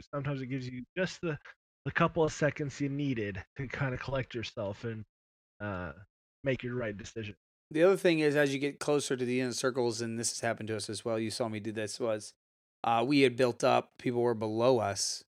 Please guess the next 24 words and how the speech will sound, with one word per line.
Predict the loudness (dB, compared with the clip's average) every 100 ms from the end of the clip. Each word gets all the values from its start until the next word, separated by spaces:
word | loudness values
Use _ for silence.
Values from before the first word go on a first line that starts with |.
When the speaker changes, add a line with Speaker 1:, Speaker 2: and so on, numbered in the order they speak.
| _ _ _
Speaker 2:
circle's | -2 0 2 0
closing | 2 2 2 2
in, | 0 -2
there's | -2 -4
three | 0 0
people | 0 -4 -2
left, | 0 2 0 -2 -20 _ _ _ _ _ -4
and | -2
I | 2 4
actually | 4 2 -4
jump | 2 4 4
on | 2
a | 0
tree, | -2 2 2 2 2
and |
they, | 2 4
these | 4 4
guys | 8 8
have | 8 4
no | 4 6
idea | 6 6
where | 4 2
I'm | 0 -2
at, | -4 -6